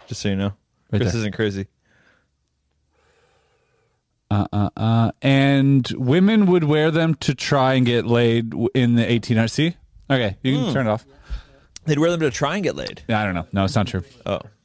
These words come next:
Speaker 2: I was just reading nothing. Uh, it didn't say that on Wikipedia.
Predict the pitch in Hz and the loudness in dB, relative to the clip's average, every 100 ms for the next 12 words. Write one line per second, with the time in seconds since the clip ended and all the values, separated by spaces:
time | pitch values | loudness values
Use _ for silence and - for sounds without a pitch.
0 | _ - 92 85 90 92 87 87 87 90 | _ -6 -2 -2 -2 -2 0 0 -2 -4
1 | 92 107 107 107 101 98 92 95 - 92 | -6 -6 -2 0 0 -2 -2 -4 -2 -2
2 | 90 90 90 - 95 92 87 85 | 0 0 -2 -4 -4 -2 -2 -4